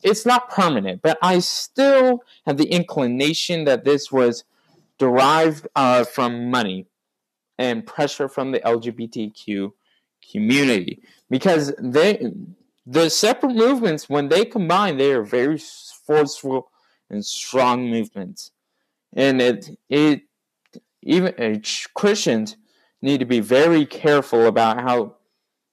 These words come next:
and very strong in the faith when it comes to issues such as this. And th-, and that will,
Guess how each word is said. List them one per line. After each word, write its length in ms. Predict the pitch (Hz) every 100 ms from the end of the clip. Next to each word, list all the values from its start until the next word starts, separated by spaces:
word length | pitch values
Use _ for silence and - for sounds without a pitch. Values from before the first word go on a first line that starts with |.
| _ _ _ -
and 180 | 131
very 300 | 117 135 143
strong 580 | 123 - - 139 143 143 -
in 120 | 139
the 60 | 127
faith 360 | - 131 117 -
when 160 | 117
it 100 | 110
comes 380 | 104 131 123 117
to 220 | - 98 117
issues 560 | 123 - 127 107 101 _ _ _ _ _ _
such 440 | - - - - 113 -
as 480 | 117 110 107 104 - -
this. 540 | 123 113 101 - - - _ _ _ _ -
And 200 | 139 143
th-, 100 | 139
and 180 | 143 131
that 200 | 165 165
will, 320 | 156 135 -